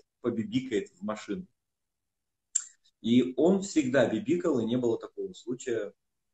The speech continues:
чтобы мы вот не услышали сигнал. Потому что он хорошо ориентировался в лесах, и даже если мы терялись, мы сами могли найтись. Поэтому, а,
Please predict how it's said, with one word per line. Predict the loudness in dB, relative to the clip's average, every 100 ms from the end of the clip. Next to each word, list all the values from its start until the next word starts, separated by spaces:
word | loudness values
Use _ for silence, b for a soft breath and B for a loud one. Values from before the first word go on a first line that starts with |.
| _
чтобы | -20 -8 -4 -2
мы | 0 0 0
вот | -2 -4
не | -2 0
услышали | 0 0 -2 0 -6
сигнал. | -4 -2 0 0 -2 -8 _ _ _ _ _
Потому | 0 2 2
что | 2 4
он | 4
хорошо | 4 0 0 0
ориентировался | 0 0 -2 -2 -2 -4 -8 -14 -14
в | -10
лесах, | -4 0 0 0 -10 _ _ _ _ _ -6
и | -2 2 2
даже | 4 4 4
если | 0 -2 -2 0 0
мы | 2 2 2 0
терялись, | 0 2 4 2 -2 -2
мы | 0 0
сами | 0 0 0
могли | 0 -4 -4 -6
найтись. | -6 -8 -16 -18 -18 _ _ _ _ _
Поэтому, | 2 2 2 2 2 2 -4 _ _ _ _ _ _
а, | -2 2 4 2 0